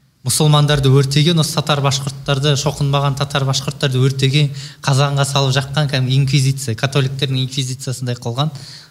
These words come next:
тарихтар бар, саясаттар бар сондай. Бірақ сонда да халық шоқына қойған жоқ, түркі халықтары, қазақтар да шоқынған жоқ. Содан олар түсінді, бұл халықтар оңай шоқынбайтынын. Сөйтті де,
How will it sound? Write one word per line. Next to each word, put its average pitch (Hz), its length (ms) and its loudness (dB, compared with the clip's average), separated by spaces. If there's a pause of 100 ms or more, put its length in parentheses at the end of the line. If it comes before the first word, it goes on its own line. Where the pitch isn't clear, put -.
(260)
тарихтар 131 480 0
бар, 190 80 0
саясаттар 143 640 -4
бар 170 160 -4
сондай. 107 380 -10 (640)
Бірақ 180 180 2
сонда 202 260 2
да 185 60 2
халық 156 320 0
шоқына 139 400 0
қойған 123 320 2
жоқ, 143 240 -2
түркі 135 300 -4
халықтары, 120 560 -2 (580)
қазақтар 120 480 0
да 165 80 0
шоқынған 147 540 0
жоқ. 143 160 0 (500)
Содан 151 320 2
олар 151 240 6
түсінді, 151 540 2 (920)
бұл 127 220 -2
халықтар 123 400 -2
оңай 117 240 0
шоқынбайтынын. 101 840 -4 (1200)
Сөйтті - 380 0
де, 165 140 4